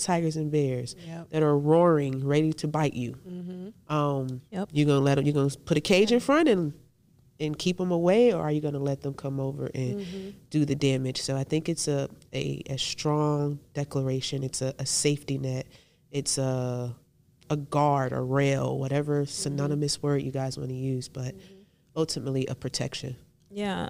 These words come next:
Speaker 3: Um, in order for relationships to be healthy, do we have to have boundaries?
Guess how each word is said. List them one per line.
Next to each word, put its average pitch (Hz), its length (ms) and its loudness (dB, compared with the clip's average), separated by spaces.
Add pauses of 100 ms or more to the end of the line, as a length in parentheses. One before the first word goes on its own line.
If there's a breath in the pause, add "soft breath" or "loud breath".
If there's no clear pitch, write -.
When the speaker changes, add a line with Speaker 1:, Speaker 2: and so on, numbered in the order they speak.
(100)
Speaker 3:
Um, 185 560 -2 (1080 loud breath)
in 214 160 2
order 285 200 0
for 233 300 -2
relationships 214 640 -4
to - 100 -4
be 185 180 0
healthy, 196 520 0
do 190 160 0
we 214 160 2
have 214 380 -2
to 180 120 -6
have 185 280 -2
boundaries? 311 720 -6